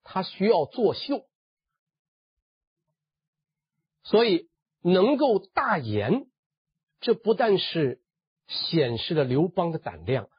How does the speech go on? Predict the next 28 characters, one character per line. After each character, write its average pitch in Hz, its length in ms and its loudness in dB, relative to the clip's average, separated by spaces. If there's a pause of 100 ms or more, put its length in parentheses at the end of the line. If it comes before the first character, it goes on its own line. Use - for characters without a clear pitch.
(260)
而 226 260 2
且 202 260 0
显-， 131 380 -4 (200)
展 110 340 -4
示 - 200 -8
了 170 100 2
刘 131 220 0
邦 185 260 0 (600)
日 240 280 2
后 226 260 2
作 196 160 2
为 170 120 4
一 196 180 -2
个 233 120 -4
政 285 420 2
治 135 240 -8
家 151 280 -8
的 135 120 -8
一 123 120 -10
种 127 220 -6
潜 135 500 -6
在 190 240 -2
的 110 140 -16
素 190 480 -10
质， - 220 -20 (360)
这 - 140 -6
是 - 160 -8
吕-， 127 400 -8